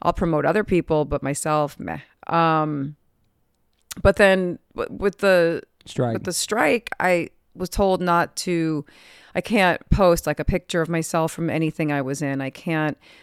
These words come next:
Speaker 1: mention any networks. I can't mention my character's name. So I don't know if I'm even allowed to talk about shit. I know that's photographs. I don't know if I'm allowed to even say anything. So
Speaker 2: But
Speaker 1: let's just say that show that I was on about the mafia. <laughs>
Speaker 2: Did you sign N D A? Like, you sign anything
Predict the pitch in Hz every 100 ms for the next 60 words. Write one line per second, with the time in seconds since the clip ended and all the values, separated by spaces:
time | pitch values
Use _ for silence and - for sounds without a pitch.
0 | - 165 170 - 170 156 151 151 151 151
1 | 147 143 - 160 - 175 156 151 - 160
2 | 160 - 156 151 185 147 - 160 - 151
3 | 147 147 143 - - 180 - 156 226 285
4 | 226 - 180 165 143 147 143 _ - -
5 | - 165 - - 196 262 151 143 - -
6 | 160 170 196 180 180 - - 160 180 208
7 | 220 - - 190 277 226 208 202 196 190
8 | 190 196 190 233 269 156 151 135 - -
9 | - - - 202 - - 359 - 226 185
10 | 147 - 180 190 190 190 202 196 175 165
11 | 180 151 160 185 214 262 - - - -
12 | - - - 180 220 - 220 196 196 175
13 | 156 165 180 160 170 - 156 131 156 180
14 | 165 202 226 294